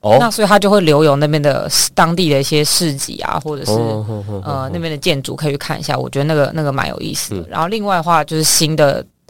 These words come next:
Speaker 2: 新的部分就会有城市，然后那时候我有去他们的世界博览会。
Speaker 1: 嗯。
Speaker 2: 虽然就是边走心里边想说：“啊，我要在这边得covid了。”但是还是一个蛮有，
Speaker 1: 嗯，嗯，嗯，嗯。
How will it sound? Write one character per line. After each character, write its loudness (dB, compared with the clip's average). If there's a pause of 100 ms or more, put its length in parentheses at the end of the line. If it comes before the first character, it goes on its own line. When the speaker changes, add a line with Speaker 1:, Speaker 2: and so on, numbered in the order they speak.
(480)
Speaker 2:
新 2
的 4
部 -4
分 2
就 0
会 4
有 4
城 -4
市， 0
然 2
后 2
那 4
时 -2
候 6
我 4
有 0
去 -2
他 0
们 -4
的 -4
世 -2
界 0
博 -8
览 -4 (120)
会。 -6
Speaker 1:
嗯。 -4 (440)
Speaker 2:
虽 6
然 2
就 -2
是 0
边 2
走 0
心 -4
里 0
边 2
想 -2
说 -2
：“啊， 2
我 0
要 0
在 0
这 -2
边 -4
得 -6
covid -2
了。” -8
但 -2
是 -4
还 -4
是 -6
一 -6
个 -6
蛮 -6
有， -8
Speaker 1:
嗯， -8
嗯， -8
嗯， -12
嗯。 -16